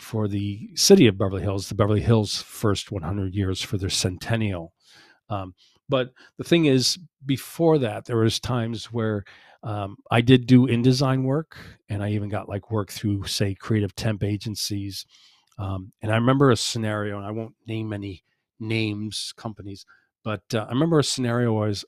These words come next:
I was a freelancer with a bunch of other people in this one studio, and I was doing little tweaks for InDesign. And then for some reason, I don't know why, because I don't think I stood out from the other people, but they decided to, uh, promote me,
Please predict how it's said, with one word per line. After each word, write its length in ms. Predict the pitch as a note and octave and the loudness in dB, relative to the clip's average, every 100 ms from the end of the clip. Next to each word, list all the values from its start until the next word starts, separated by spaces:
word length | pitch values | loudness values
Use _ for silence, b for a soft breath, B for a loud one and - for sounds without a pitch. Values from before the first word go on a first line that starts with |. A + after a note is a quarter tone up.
| - | -6
I 80 | |
was 140 | G#2 G2 | -4 -4
a 40 | |
freelancer 680 | - - E3+ C3 A#2 - A2+ | -2 6 6 6 2 0 -2
with 120 | G#2+ | -2
a 40 | G#2 | -2
bunch 320 | A2+ G#2+ - | -4 -4 -6
of 100 | G2 | -6
other 180 | A2 A2+ | -4 -2
people 400 | G#2+ A#2+ G#2 G#2 | -2 -4 -4 -4
in 120 | G#2 | -4
this 160 | G2+ F#2+ - | -4 -6 -6
one 240 | G#2+ A2 | -4 -4
studio, 720 | G2+ - - A2+ A2 F#2+ F2 F2+ _ _ _ _ _ _ _ - | -4 -6 -2 0 0 -2 -6 -12 _ _ _ _ _ _ _ -2
and 80 | A2+ | 0
I 60 | |
was 120 | G#2 | 0
doing 220 | - B2+ A#2+ | 2 2 4
little 200 | B2+ B2 | 2 2
tweaks 440 | - B2+ A2+ - | 2 0 2 0
for 140 | - | -2
InDesign. 720 | A2+ A2+ A2+ G2+ G2+ G2 G2 F#2+ B B B B B _ | -4 -2 -2 -4 -4 -4 -10 -14 B B B B B _
And 200 | G#2+ A2 | -8 -4
then 120 | G#2+ | -4
for 100 | - | -6
some 320 | - E3 E3 | -2 0 2
reason, 440 | C#3 G3 C#3+ F#2+ G2 | 2 2 0 -6 -10
I 120 | G2+ | -6
don't 100 | A#2+ | -6
know 80 | G2+ | -4
why, 300 | G2 F#2+ A2+ | -4 -2 -2
because 200 | G2+ G2 | -2 -2
I 100 | G2 | 0
don't 220 | G#2 - | -2 -2
think 220 | - A2 | 0 2
I 80 | G2+ | 2
stood 380 | - - B2 A2 | 2 2 2 2
out 180 | G2+ | 0
from 140 | - G#2+ | -4 -10
the 100 | G#2+ | -4
other 180 | A#2 A2+ | -2 0
people, 420 | G2+ - G#2+ G2+ G#2 | -2 -6 -8 -8 -10
but 140 | G#2 B B B B _ | -12 B B B B _
they 140 | A#2 | 2
decided 460 | A2+ - A#2 A2+ G#2+ | 2 2 2 2 0
to, 420 | - A2 G#2+ B2+ | 0 0 0 -4
uh, 140 | G2+ F#2+ | -8 -6
promote 400 | - A2 A2+ C#3 - | -6 2 6 6 4
me, 340 | F#2 F2+ A2 | -12 -12 -12